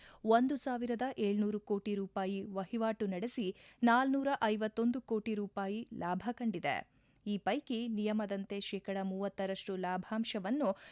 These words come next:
ಸರ್ಕಾರಕ್ಕೆ ನೀಡಲಾಗಿದೆ. ವಹಿವಾಟು, ಲಾಭ ಮತ್ತು ಲಾಭಾಂಶ ಮೂರರಲ್ಲೂ ಇದು ಸಾರ್ವಜನಿಕ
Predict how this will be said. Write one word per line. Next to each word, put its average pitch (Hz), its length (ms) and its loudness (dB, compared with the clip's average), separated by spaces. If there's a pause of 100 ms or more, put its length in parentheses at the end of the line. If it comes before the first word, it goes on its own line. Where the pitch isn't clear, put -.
ಸರ್ಕಾರಕ್ಕೆ 269 680 0
ನೀಡಲಾಗಿದೆ. 170 880 -2 (420)
ವಹಿವಾಟು, 202 580 2
ಲಾಭ 196 540 2
ಮತ್ತು 214 300 -2
ಲಾಭಾಂಶ 190 580 0 (240)
ಮೂರರಲ್ಲೂ 208 640 0
ಇದು 190 220 -2
ಸಾರ್ವಜನಿಕ 208 760 -4